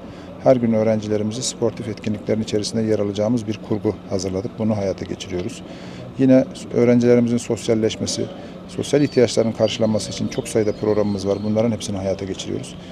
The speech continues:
İnşallah bütün bunları, e, bir araya getirdiğimizde Mehmet Akif Ersoy Üniversitesi öğrencisine çok boyutlu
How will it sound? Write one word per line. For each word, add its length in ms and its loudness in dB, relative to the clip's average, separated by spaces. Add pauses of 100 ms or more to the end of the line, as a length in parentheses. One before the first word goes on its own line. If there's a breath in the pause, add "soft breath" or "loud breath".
(300 loud breath)
İnşallah 420 6
bütün 220 -2
bunları, 340 4 (220)
e, 260 0
bir 80 8
araya 240 6
getirdiğimizde 600 -2
Mehmet 280 4
Akif 240 4
Ersoy 240 2
Üniversitesi 420 -4 (480 loud breath)
öğrencisine 540 6
çok 300 -2
boyutlu 360 2